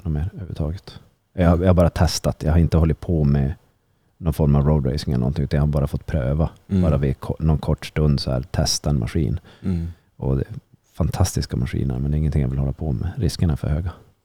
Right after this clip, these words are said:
Speaker 2: Ja, det känns som att det kan sluta ganska illa.
Speaker 1: Ja, men det kan det göra mycket om man inte tänker efter.
Speaker 2: Ja, alltså jag be-,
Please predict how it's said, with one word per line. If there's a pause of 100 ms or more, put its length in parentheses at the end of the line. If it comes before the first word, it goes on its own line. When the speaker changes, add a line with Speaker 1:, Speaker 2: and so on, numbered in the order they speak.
(1300)
Speaker 2:
Ja,
det
känns
som
att
det
kan
sluta
ganska
illa. (260)
Speaker 1:
Ja,
men
det
kan
det
göra (100)
mycket (240)
om
man
inte
tänker
efter. (680)
Speaker 2:
Ja,
alltså
jag
be-,